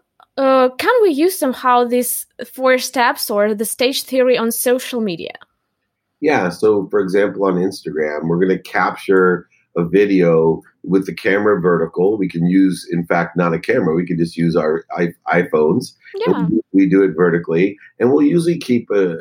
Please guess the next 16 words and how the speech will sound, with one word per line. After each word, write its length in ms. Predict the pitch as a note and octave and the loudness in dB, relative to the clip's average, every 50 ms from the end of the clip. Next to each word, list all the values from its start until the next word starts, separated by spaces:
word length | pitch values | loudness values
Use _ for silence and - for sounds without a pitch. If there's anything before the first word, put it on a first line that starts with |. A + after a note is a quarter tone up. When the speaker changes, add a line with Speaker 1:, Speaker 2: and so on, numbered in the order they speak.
| - _ | -10 _
Speaker 2:
an 80 | - E2+ | -2 0
Instagram 640 | F#2+ G2+ F#2+ - - F#2 F2 F#2 F2+ F2 F2 E2+ D#2+ | 0 0 0 -4 -6 -2 0 2 2 2 0 0 -2
video, 540 | F2+ E2+ E2+ F2 E2+ E2+ E2+ E2 E2+ E2 - _ _ _ _ | -2 -2 0 0 2 2 2 0 0 -2 -6 _ _ _ _
you 80 | F2 F#2 | 0 0
know, 220 | F#2 F#2 - - _ _ _ _ | 0 0 -4 -10 _ _ _ _
under 320 | G2 G#2 G#2+ G#2 G#2+ G#2+ | 0 0 2 2 2 2
a 100 | G#2 G2 | 2 2
minute. 440 | F#2+ F2+ D#2+ D2+ E2 A#2+ - - - _ _ _ _ _ | 2 0 0 -2 -4 -6 -6 -8 -16 _ _ _ _ _
So 500 | - - E2+ E2+ E2 D#2+ D#2+ E2 E2 - _ _ _ _ | -4 0 0 2 2 2 0 -2 -4 -8 _ _ _ _
it's 120 | F2+ E2 | -4 -2
a 60 | F#2+ F#2 | -2 -2
different 420 | F2+ - G#2+ G#2 - G#2 G2+ F#2 | 0 0 -2 0 0 0 0 2
way 140 | F#2 F2 F2+ | 2 2 2
of 140 | F2 E2+ - | 0 -2 -2
capturing 540 | - E2+ D2 D2+ - - - D2 D2+ D#2+ | -4 -4 -4 -6 -8 -10 -8 -6 -4 0
it. 200 | F2 G2 G#2 - | 0 0 0 -2